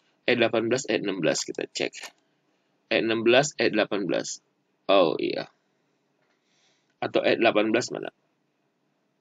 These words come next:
Oh, iya. Di sini. Ini bi-, <laughs> artinya, eh, saya coba, nggak bisa ya. Barusan cara pertama, eh, cara barusan nggak bisa. No. Kita no kan.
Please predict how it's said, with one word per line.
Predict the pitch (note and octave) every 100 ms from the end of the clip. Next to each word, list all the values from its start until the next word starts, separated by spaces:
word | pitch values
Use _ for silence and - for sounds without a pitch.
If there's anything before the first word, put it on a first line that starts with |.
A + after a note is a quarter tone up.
| -
Oh, | G2+ -
iya. | G1+ - - - _ _ _ -
Di | A2+
sini. | - A#2+ G#2+ G2+ _ _ _ _ _ _ _ _ A2
Ini | A#2+
bi-, | A#2 A2 A2 B2 - _ _
<laughs> | _ _ _ -
artinya, | A#2+ B2 D3 D#3
eh, | G2
saya | - C#3+
coba, | C#3+ A#2 A2+ - _ _ _ -
nggak | A#2+ A2+
bisa | A#2 C#3
ya. | G#2 A2+ C#3
Barusan | G#2 G2+ G2+ A#2 A#2+
cara | A2 F#2+ F2+
pertama, | F#2 F#2+ G#2 A2+ _
eh, | - A2
cara | G#2+
barusan | G#2 G2 G2 A2+
nggak | G#2 D#2
bisa. | F2+ - B2 - _ - -
No. | F2+ - - _ _ _ _ _ _
Kita | - - D2 -
no | D2 A#1 -
kan. | -